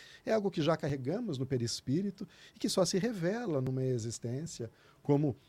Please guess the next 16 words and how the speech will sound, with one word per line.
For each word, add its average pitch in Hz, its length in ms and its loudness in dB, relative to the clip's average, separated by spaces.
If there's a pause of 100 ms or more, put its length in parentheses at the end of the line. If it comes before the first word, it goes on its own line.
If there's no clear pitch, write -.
(120)
fruto 147 560 4
de 110 180 -2
um, 139 140 0
de 117 140 -2
escolhas 139 600 2
inadequadas 131 720 0
numa 117 140 -6
existência 113 500 -8
anterior, 113 520 -6 (320)
mas 180 120 -2
que - 80 -4
aquilo 190 220 2
vai 185 200 4
se 208 200 -6
revelando, 180 1040 -2 (300)
porque 165 500 2